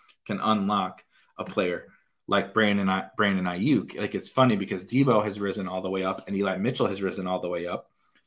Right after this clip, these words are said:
but now we get, you know, what could potentially be values in, uh, in those other guys.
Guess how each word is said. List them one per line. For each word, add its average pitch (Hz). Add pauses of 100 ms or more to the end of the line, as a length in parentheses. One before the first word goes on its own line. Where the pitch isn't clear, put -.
(160)
but 104
now 104
we 101
get, 98 (200)
you 95
know, 90
what 101
could -
potentially 101
be 92
values 82 (1000)
in, 85
uh, 80 (540)
in 95
those 85
other 80
guys. 73